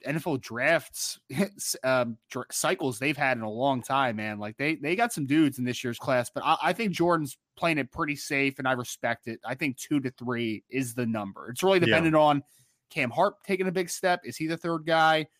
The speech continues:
Speaker 1: Brandon Joseph getting back more to twenty twenty version. He could potentially sneak into the first. And Jaret Patterson staying healthy and,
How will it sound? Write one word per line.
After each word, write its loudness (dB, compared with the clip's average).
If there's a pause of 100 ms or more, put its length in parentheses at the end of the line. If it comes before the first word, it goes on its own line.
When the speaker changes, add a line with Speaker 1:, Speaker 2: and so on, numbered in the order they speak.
(200)
Speaker 1:
Brandon 0
Joseph -4
getting -6
back 2
more -4
to -4
twenty -6
twenty 0
version. 0
He -6
could -12
potentially -8
sneak -6
into -2
the -4
first. -2 (420)
And 0
Jaret 2
Patterson 0
staying -2
healthy 0
and, 0